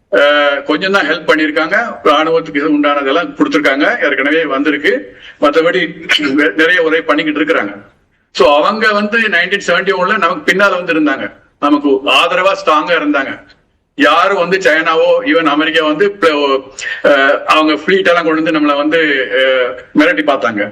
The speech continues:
ஆனா ரஷ்யா வந்து அந்த நேரத்துல வந்து ஸ்ட்ராங்கா இருந்தது. அப்போ செவன்டி ஒன்ல வந்து நம்மளுடைய பொருளாதாரம் எப்படி இருந்தது? நம்மளுடைய பொருளாதாரம் வந்து எழுபத்தஞ்சு பர்சன்ட் வந்து ஈஸ்ட், ஈஸ்ட் யூரோப்பியன் கண்ட்ரிஸ் கூட,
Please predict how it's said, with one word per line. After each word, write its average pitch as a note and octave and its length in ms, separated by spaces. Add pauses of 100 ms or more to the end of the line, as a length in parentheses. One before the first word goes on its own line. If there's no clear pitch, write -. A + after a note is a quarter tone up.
(120)
ஆனா F3+ 200
ரஷ்யா E3+ 500
வந்து G3+ 240
அந்த E3+ 160
நேரத்துல F3+ 280
வந்து G3 260
ஸ்ட்ராங்கா E3 340
இருந்தது. A2+ 240 (480)
அப்போ - 220
செவன்டி A3+ 420
ஒன்ல G3+ 360
வந்து A3 100
நம்மளுடைய F#3+ 460
பொருளாதாரம் F#3 500
எப்படி E3+ 140
இருந்தது? D#3+ 380
நம்மளுடைய D#3+ 260
பொருளாதாரம் D#3+ 540
வந்து D#3 440 (320)
எழுபத்தஞ்சு G#3 680
பர்சன்ட் G3 400
வந்து G3 500 (180)
ஈஸ்ட், - 280
ஈஸ்ட் F#3+ 380
யூரோப்பியன் E3 300
கண்ட்ரிஸ் C3 340
கூட, G2+ 240